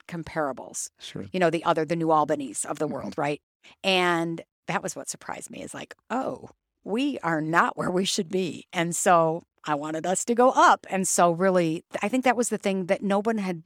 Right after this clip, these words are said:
Speaker 1: been looking at the data was really surprising to me. Um, and, and that they had functioned, s-, they, honestly, they functioned very well without it for the area.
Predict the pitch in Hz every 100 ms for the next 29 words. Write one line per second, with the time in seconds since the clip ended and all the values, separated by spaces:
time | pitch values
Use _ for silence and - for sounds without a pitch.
0 | - 175 160 165 180 165 143 139 135 180
1 | 220 _ _ _ _ 185 165 160 156 -
2 | - 147 143 - - - - - _ _
3 | _ - 180 165 165 233 233 214 247 254
4 | 233 233 - 247 - 220 208 - - _
5 | 202 233 269 208 196 254 262 247 214 -
6 | 175 240 294 208 240 135 190 - _ _
7 | 208 208 220 208 190 - - 220 196 202
8 | 208 208 147 - -